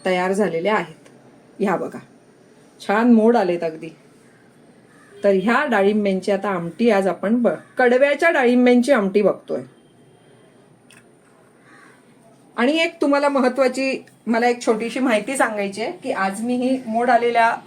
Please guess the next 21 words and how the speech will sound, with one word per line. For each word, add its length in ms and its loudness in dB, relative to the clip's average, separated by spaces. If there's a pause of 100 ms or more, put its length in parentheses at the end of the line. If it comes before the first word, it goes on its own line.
(160)
अ, 380 0
डाळिंब्यांची 680 -2
आमटी 280 -4
करतेय, 340 -2
कडव्यांची. 560 -4 (680)
तर 100 4
बऱ्याचदा 440 2
कधी 240 0
जर 120 4
आपल्याला 360 2
लहर 320 2
आली 240 2
तर 240 2
वाण-, 360 0
वाण्याच्या 560 2
दुकानामध्ये 560 0
ना 140 2 (200)
वालाची 400 0
डाळ 320 0
पण 180 -2
मिळते 440 -4